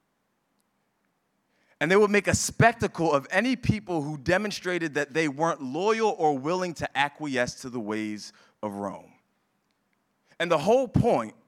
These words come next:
was to get the people of Philippi to understand that now that they have the great privilege of being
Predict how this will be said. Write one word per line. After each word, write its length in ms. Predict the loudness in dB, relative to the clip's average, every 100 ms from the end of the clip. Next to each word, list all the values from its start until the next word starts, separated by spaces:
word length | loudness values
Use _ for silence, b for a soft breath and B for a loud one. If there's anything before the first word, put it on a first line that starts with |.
| b b
was 140 | -6
to 100 | -4
get 160 | -6 -6
the 60 | -4
people 360 | -4 -2 -2
of 80 | -2
Philippi 460 | 0 0 4 4 2
to 180 | 0
understand 540 | -2 -2 -4 0 0 0
that 140 | -2 B B
now 500 | -2 4 6 6 4
that 280 | 2 0 2
they 180 | 2 2
have 340 | 4 2 2
the 100 | -4
great 440 | -4 2 2 0 -4
privilege 560 | 0 0 0 -2 -2
of 220 | -2 -6 -4
being 260 | -6 -6